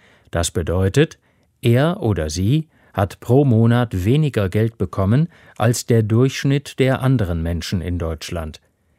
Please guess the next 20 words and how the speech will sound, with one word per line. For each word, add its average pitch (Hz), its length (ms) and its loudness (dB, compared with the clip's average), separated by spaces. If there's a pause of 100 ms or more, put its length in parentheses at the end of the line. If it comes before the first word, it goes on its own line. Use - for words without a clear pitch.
(680)
Bei 110 140 4
den 117 200 4
Menschen 117 460 0
ohne 143 320 2
Behinderung 92 880 -2
war 123 220 0
das 127 240 -2
nur 123 240 2
bei 113 200 0
ungefähr 104 880 0
jedem 110 420 2
Achten 104 460 -6
der 82 140 -4
Fall. 78 380 -6 (1040)
Bei 107 360 4
jungen 131 400 4
Menschen 87 560 -2
war 104 200 2
dieser 123 340 2
Unterschied 101 640 0